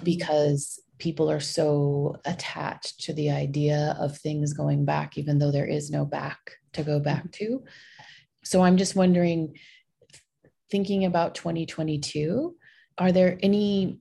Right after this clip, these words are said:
Speaker 1: mm, redefinitions of your purpose that you were talking about that you wanna take into twenty twenty-two?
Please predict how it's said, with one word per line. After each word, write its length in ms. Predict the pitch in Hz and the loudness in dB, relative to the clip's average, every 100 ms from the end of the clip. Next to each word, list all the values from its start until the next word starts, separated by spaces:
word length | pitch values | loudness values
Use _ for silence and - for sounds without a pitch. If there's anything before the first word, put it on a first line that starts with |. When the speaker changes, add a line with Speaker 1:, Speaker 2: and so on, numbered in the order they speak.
| _ _ | _ _
Speaker 1:
mm, 440 | 190 190 185 175 170 | -2 0 2 2 2
redefinitions 880 | 185 190 180 185 180 170 175 170 | 2 2 2 2 0 0 -4 -2
of 100 | 165 | -2
your 140 | 160 156 | -2 -4
purpose 640 | - 175 170 165 151 - | 0 0 0 -2 -2 -4
that 160 | 165 165 | -2 -2
you 80 | 156 | -2
were 100 | 156 | -2
talking 440 | 156 165 180 180 | -2 -2 2 4
about 280 | 170 160 151 | 4 2 0
that 120 | 156 | -4
you 120 | 165 | -2
wanna 220 | 160 151 | -2 -4
take 280 | 147 156 147 | -4 -6 -4
into 240 | 147 147 147 | -4 -4 -6
twenty 300 | - - - | -6 -6 -8
twenty-two? 580 | - 247 - - - | -8 -8 -10 -12 -18